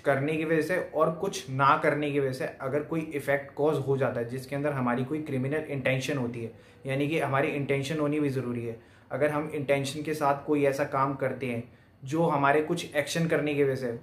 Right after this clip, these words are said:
और कुछ action ना करने की वजह से cause हो जाता है और सामने वाले person की मौत हो जाती है या फिर कोई criminal offense हो जाता है, यानी कि कोई भी criminal उसके ऊपर हम कोई ऐसी चीज़ कर देते हैं जो criminal charges लग जाते हैं हमारे ऊपर, हमें उसको करने की वजह से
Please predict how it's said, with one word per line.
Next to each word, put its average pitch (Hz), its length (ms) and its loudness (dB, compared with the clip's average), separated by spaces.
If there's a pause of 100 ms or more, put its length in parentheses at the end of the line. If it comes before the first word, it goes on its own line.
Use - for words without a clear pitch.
(140)
और 170 220 6
कुछ 175 260 0
action 156 360 0
ना 147 220 6
करने 147 280 2
की 135 80 -2
वजह 123 100 -2
से 117 200 -8 (400)
cause 151 260 8
हो 139 140 2
जाता 127 240 2
है 117 80 -2
और 151 180 -4
सामने 151 340 2
वाले 156 160 2
person 151 420 0
की 165 100 0 (680)
मौत 143 460 4
हो 147 80 8
जाती 139 240 4
है 139 100 -2
या 139 160 6
फिर 151 160 0
कोई 156 160 2
criminal 147 400 2
offense 143 360 2
हो 139 80 2
जाता 120 240 -2
है, 117 260 -8
यानी 131 260 -4
कि 147 100 -4
कोई 143 240 2
भी 147 140 4
criminal 143 520 0 (100)
उसके 147 220 -4
ऊपर 147 220 4
हम 147 260 0 (200)
कोई 151 160 4 (100)
ऐसी 131 220 -2
चीज़ 151 240 -4
कर 135 120 0
देते 131 200 -2
हैं 147 100 -4
जो 147 120 0
criminal 143 380 0
charges 135 440 2
लग 123 140 -2
जाते 117 220 -2
हैं 127 80 -6
हमारे 123 300 2
ऊपर, 139 360 0 (540)
हमें 156 340 0
उसको 165 300 -2
करने 151 260 2
की 147 60 0
वजह 143 120 2
से 170 100 -2